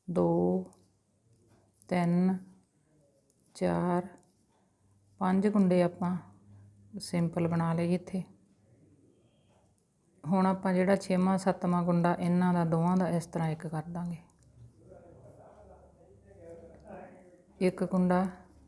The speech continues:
ਫਿਰ ਸਿੱਧਾ ਬਣਾਵਾਂਗੇ, ਫਿਰ ਆਪਾਂ ਦੋ ਕੁੰਡੇ ਲਵਾਂਗੇ, ਇਸ ਤਰ੍ਹਾਂ ਕਰਾਂਗੇ ਉਲਟਾ ਕੇ, ਦੋਵਾਂ ਦਾ ਫਿਰ ਇੱਕ ਕਰ ਦਾਂਗੇ।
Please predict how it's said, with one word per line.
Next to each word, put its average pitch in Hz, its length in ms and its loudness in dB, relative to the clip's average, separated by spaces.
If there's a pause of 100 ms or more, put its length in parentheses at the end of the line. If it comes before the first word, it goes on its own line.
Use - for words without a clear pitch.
(140)
ਫਿਰ 180 180 -2
ਸਿੱਧਾ 170 360 -2
ਬਣਾਵਾਂਗੇ, 156 500 -2
ਫਿਰ 190 240 -2
ਆਪਾਂ 185 380 -2 (720)
ਦੋ 185 260 6
ਕੁੰਡੇ 185 320 4
ਲਵਾਂਗੇ, 170 420 2
ਇਸ 170 100 -2
ਤਰ੍ਹਾਂ 175 240 -4
ਕਰਾਂਗੇ 180 380 0 (260)
ਉਲਟਾ 165 340 0
ਕੇ, 220 240 0 (920)
ਦੋਵਾਂ 180 340 4
ਦਾ 185 120 4
ਫਿਰ 180 300 -4
ਇੱਕ 175 180 0
ਕਰ 165 220 -2
ਦਾਂਗੇ। 151 380 -10